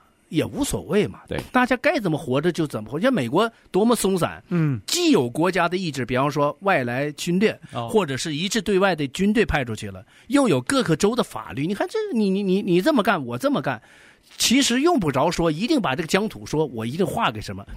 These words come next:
Speaker 2: 对。
Speaker 1: 好了，要知道这种利益的话呢，那就干脆把克里米亚划给俄罗斯，
Speaker 2: 嗯。
Speaker 1: 也未必是坏事儿。
Speaker 2: 对呀。
Speaker 1: 最，最主要的是什么呢？不死人了，而且呢，
Speaker 2: 对。
Speaker 1: 全世界跟着一起消停了。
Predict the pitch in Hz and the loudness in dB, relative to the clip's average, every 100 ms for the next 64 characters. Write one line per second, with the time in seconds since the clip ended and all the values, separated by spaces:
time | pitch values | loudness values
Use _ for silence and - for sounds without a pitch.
0 | - 143 98 - - - 123 139 - - | 0 0 0 -14 -20 -4 0 0 -4 -16
1 | - 220 196 240 262 247 392 165 175 160 | 0 0 2 2 2 2 0 0 0 -2
2 | 123 120 101 95 _ _ _ 226 214 185 | -2 -4 -6 -10 _ _ _ -6 -4 -2
3 | 233 247 269 - 107 113 - 233 156 190 | -2 0 -4 -4 -6 -2 0 0 0 0
4 | 208 - - - - 294 185 123 120 175 | 0 -4 -16 -6 0 0 2 -2 -2 -2
5 | 196 - 196 214 180 127 127 127 285 240 | -2 -4 -8 -4 -2 -2 -2 -4 -4 -4
6 | 196 285 226 - 311 - - 190 156 - | -4 -2 0 0 -2 -2 4 4 2 -4
7 | - 339 311 226 240 170 127 151 139 123 | 2 6 6 6 4 4 4 4 2 -2
8 | 120 110 98 104 98 _ _ - - 107 | -6 -8 -8 -10 -12 _ _ 0 0 -2
9 | 101 117 139 _ _ _ - 202 214 131 | -4 -6 -8 _ _ _ 2 2 2 -4
10 | 143 - 156 190 247 233 226 - 151 139 | -6 -2 0 0 -2 0 -2 0 0 0
11 | 143 98 - 107 107 76 | -2 -6 -6 -6 -8 -14